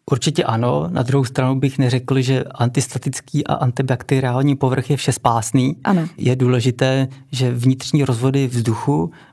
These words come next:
Speaker 1: máme uvnitř tepelné obálky budovy a zde by už vlastně z principu nemělo k žádné kondenzaci dojít.
Speaker 2: Mhm.
Speaker 1: To znamená,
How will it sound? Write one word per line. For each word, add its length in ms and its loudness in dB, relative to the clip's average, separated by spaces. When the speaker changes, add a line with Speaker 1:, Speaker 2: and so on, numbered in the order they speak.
Speaker 1:
máme 360 2
uvnitř 460 0
tepelné 360 0
obálky 460 -2
budovy 520 0
a 120 -4
zde 160 0
by 140 0
už 120 -4
vlastně 200 -2
z 60 -6
principu 720 0
nemělo 340 0
k 80 -4
žádné 280 0
kondenzaci 540 -2
dojít. 340 -2
Speaker 2:
Mhm. 300 4
Speaker 1:
To 100 -6
znamená, 540 2